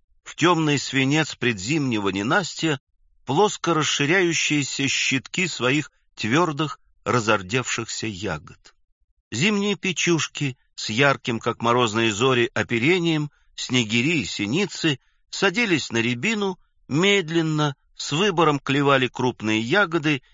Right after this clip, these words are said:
и, закинув кверху головки и вытянув шейки, с трудом их проглатывали. Какая-то живая близость заводилась между птицами и деревом. Точно рябина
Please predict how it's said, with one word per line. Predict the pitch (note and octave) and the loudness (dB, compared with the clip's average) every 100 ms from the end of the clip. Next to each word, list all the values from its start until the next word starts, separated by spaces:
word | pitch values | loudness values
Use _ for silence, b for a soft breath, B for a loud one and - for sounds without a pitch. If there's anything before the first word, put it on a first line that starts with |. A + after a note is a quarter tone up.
| _ - | _ -10
и, | |
закинув | G#2+ A2+ - C3 A2+ - | 0 0 0 0 0 -2
кверху | - A2 F#2+ - | -2 0 0 -4
головки | F#2+ G#2 C#3 F#3 - - | 0 2 2 0 -2 -8
и | F#2+ | -6
вытянув | A2 A#2+ G2+ G2 - | -4 -2 -2 -2 -2
шейки, | F3+ G3 - D#3 C3+ _ - | 0 -2 -2 -6 -6 _ -14
с | - | -6
трудом | - A2 G2+ G3+ G3 | 0 0 2 0 -2
их | E3+ - | -6 -6
проглатывали. | - C3+ G#2+ E2+ D#2 - D2+ F2+ D2+ C#2+ _ _ _ _ _ _ _ _ _ | -4 -4 -4 -6 -6 -10 -14 -14 -16 -20 _ _ _ _ _ _ _ _ _
Какая-то | G#2 - D#3 C#3 C#3+ | -2 2 2 2 0
живая | B2+ D3 D3+ C3+ | 2 6 6 4
близость | A#2+ C3+ D#3 B2+ G#2 - - | 2 2 2 0 -2 -6 -10
заводилась | E2+ G#2 G#2+ A#2+ A2+ G#2 - | -4 0 0 0 -2 -2 -2
между | A2 G2 G2+ | -2 -2 -6
птицами | - - D3 - B2 A#2+ - | -6 -6 -6 -4 -4 -4 -4
и | A#2 A2+ | -4 -4
деревом. | G#2 A2 F2+ D#2+ D#2 - _ - | -2 -4 -4 -10 -16 -18 _ 0
Точно | C3+ - C#3 | 0 2 2
рябина | C#3 C3 F3 D#3+ C3 G2+ | 2 2 2 2 0 -2